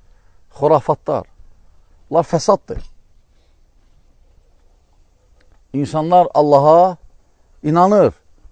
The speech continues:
lakin düzgün yanaşmırlar. Nə üçün?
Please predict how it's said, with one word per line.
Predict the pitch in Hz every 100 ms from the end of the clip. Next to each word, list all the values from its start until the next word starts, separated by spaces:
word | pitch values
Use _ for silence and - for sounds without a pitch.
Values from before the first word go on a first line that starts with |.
| _ _ _ _ _ _ _ _ _ _ _ _ -
lakin | 147 170 - 190 185 - _ _ _ _ _ 151
düzgün | 135 143
yanaşmırlar. | 185 165 170 - 127 92 71 - _ _ _ _ _ _ _ _ _ _ _ _ _ -
Nə | 165 208
üçün? | - 185 202 214